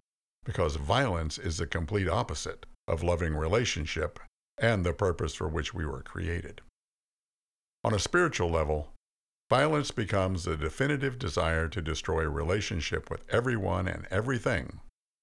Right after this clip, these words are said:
and return to nothingness. So if violence is so bad, then why does it feel so good?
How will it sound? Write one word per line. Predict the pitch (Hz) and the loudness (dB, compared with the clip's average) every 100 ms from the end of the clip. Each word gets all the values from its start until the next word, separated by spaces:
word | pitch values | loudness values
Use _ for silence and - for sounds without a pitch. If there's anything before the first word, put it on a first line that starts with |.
| _ _ - | _ _ -4
and | 80 | -2
return | 80 - 95 80 | -2 0 0 0
to | 78 | -2
nothingness. | 78 85 85 - - - - - - _ _ _ _ _ _ _ _ _ _ - | -2 -2 -4 -8 -10 -10 -12 -14 -20 _ _ _ _ _ _ _ _ _ _ -4
So | - 190 156 | 2 4 6
if | |
violence | 95 117 123 113 98 | 6 6 4 2 0
is | 87 | 0
so | 98 85 | 0 2
bad, | 87 87 90 | 4 4 2
then | 98 101 101 | 2 0 0
why | 151 233 | -2 -2
does | 101 78 | -4 -4
it | 78 - - | -6 -8 -4
feel | 135 202 | -2 -2
so | - - 73 | -4 -6 -8
good? | - 98 - | -8 -10 -10